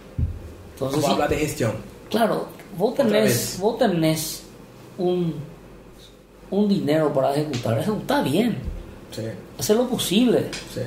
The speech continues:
Speaker 1: No engañe, no va a sobrefacturar.
Speaker 2: Sí.
Speaker 1: No vaya a, no vaya a querer engañarle al pueblo en pandemia donde está pasando hambre.
Speaker 2: Yo lo que escucho mucho
Speaker 1: Eso.
Speaker 2: de Reiter es que su equipo nunca fue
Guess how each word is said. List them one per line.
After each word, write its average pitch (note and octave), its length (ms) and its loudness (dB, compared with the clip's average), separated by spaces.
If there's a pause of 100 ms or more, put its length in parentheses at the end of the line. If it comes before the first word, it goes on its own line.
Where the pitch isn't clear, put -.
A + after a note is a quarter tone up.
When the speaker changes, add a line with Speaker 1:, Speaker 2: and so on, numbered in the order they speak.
Speaker 1:
No A3+ 220 -2
engañe, G#3 420 0
no D#3 140 -2
va G#3+ 80 0
a - 20 0
sobrefacturar. E3 960 -2 (560)
Speaker 2:
Sí. A#2 300 -6 (140)
Speaker 1:
No D#3+ 120 0
vaya A3+ 320 0 (300)
a, - 40 -12
no G3+ 160 0
vaya B3 440 -2
a A#3 80 -6
querer G#3+ 220 0
engañarle G3+ 500 0
al A3 140 0
pueblo G3 340 0
en A3 220 2
pandemia F#3+ 480 0
donde A3 120 2
está F3+ 140 0
pasando G3 380 0 (100)
hambre. C3 340 0 (240)
Speaker 2:
Yo F#3 140 -6
lo F#3 120 -4
que D#3 140 -2
escucho B2+ 380 -8
mucho B2 220 -2
Speaker 1:
Eso. G#3+ 300 2
Speaker 2:
de G#2 120 2
Reiter B2 560 0
es B2 200 0
que B2 400 -4
su B2+ 300 -4
equipo B2+ 460 -4
nunca C#3 340 0
fue B2+ 480 0